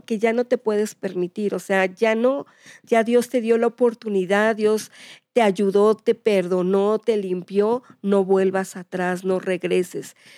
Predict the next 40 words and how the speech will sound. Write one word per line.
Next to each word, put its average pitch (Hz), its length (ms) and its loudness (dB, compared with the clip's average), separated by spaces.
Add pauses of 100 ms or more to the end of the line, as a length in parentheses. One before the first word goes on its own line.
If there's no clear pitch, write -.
(180)
Eh, 190 520 2 (160)
yo 269 120 4
le 277 80 4
agradezco 254 380 2
a 240 40 2
Dios 226 180 -4
porque 226 240 -6
hubo 220 160 2
mucha 214 280 -4
gente 202 360 -2
que 208 180 -2
se 202 120 -8
había 190 200 0
apartado 202 640 -6 (460)
y 220 120 -2
que 220 100 0
en 208 80 4
este 214 220 0
tiempo 202 360 -4
regresó. 214 680 -10 (600)
Y, 196 600 -4 (560)
y, 233 40 -4
y 208 60 -2
veo 208 400 2
que, 202 480 0 (540)
que 180 840 -4
está 220 220 0
muy 226 200 4
agradecida 208 560 0
por 202 200 -4
la 190 60 2
oportunidad 185 540 -6
que 196 160 -12
Dios 180 180 -6
le 185 140 -6
da. 175 120 -6
Entonces, 175 480 -10
el, 196 240 -2 (380)
el 190 160 -2
poder 202 520 2